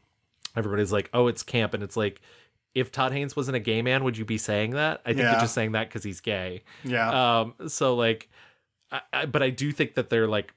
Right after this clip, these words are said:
Speaker 1: kinda two sides of the same coin and would be really interesting. But yeah, I,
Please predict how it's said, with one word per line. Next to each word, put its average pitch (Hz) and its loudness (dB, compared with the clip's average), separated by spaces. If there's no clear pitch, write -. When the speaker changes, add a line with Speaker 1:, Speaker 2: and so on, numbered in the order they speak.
Speaker 1:
kinda 113 0
two 113 -6
sides 107 0
of 95 -14
the 98 -6
same 98 -4
coin 98 -2
and 104 -2
would 101 2
be 107 4
really 98 4
interesting. 101 -4
But 131 0
yeah, 143 2
I, 143 0